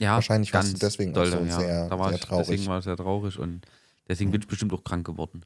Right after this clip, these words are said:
Speaker 2: Ja, ich glaube. So, weil du warst vorher schon krank. Egal. Ähm, das hier, das fand ich sehr witzig. Ich habe da <laughs> nämlich sofort eine Assoziation zu.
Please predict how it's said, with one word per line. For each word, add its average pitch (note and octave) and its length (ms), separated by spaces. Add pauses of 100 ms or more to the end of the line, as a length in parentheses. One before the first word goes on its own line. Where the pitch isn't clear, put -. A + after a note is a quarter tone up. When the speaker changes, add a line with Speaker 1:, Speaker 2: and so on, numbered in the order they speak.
(100)
Speaker 2:
Ja, B2+ 180
ich A#2 120
glaube. F#2 380 (400)
So, F#2+ 340 (460)
weil F2 80
du E2 100
warst E2 200
vorher F2 260
schon - 160
krank. - 320
Egal. F#2 500 (400)
Ähm, G#2 380 (760)
das C#3 180
hier, C3 120
das G#2+ 160
fand C3+ 180
ich B2 60
sehr B2 240
witzig. D3+ 420
Ich - 140
habe A#2+ 100
da A#2+ 120
<laughs> - 0
nämlich - 420
sofort - 540
eine G#2 120
Assoziation G#2 880
zu. G#2 320